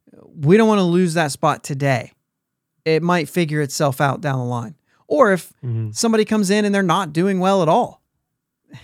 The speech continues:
Speaker 1: In
Speaker 2: Yeah.
Speaker 1: that case, that works itself out too. "Hey, we didn't know if this was gonna work out or not. Apparently it's not. Cut him, bring up Heineman."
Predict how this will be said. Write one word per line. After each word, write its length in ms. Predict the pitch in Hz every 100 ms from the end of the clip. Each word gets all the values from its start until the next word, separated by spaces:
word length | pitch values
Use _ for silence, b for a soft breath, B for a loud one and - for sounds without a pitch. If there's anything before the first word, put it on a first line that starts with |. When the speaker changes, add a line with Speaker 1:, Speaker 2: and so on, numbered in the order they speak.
| B
Speaker 1:
In 160 | - 156
Speaker 2:
Yeah. 120 | 196
Speaker 1:
that 100 | 294
case, 280 | - 147 131
that 180 | 156 123
works 240 | 156 143 151
itself 340 | 135 147 135
out 200 | 143 135
too. 200 | - 208
"Hey, 240 | 170 151 135 b b b
we 140 | 185
didn't 180 | 202 160
know 160 | 160 147
if 80 | 139
this 200 | 151 143
was 120 | 139
gonna 140 | 151
work 180 | 143 143
out 160 | 147 135
or 40 |
not. 260 | 151 220 - _ -
Apparently 440 | 139 139 135 139
it's 140 | 135
not. 300 | 190 202 196 _ _ _ _ _ _ _ _ _
Cut 220 | 170 151
him, 260 | 147 156 151
bring 240 | 143 135
up 120 | 135
Heineman." 460 | 135 143 143 143 139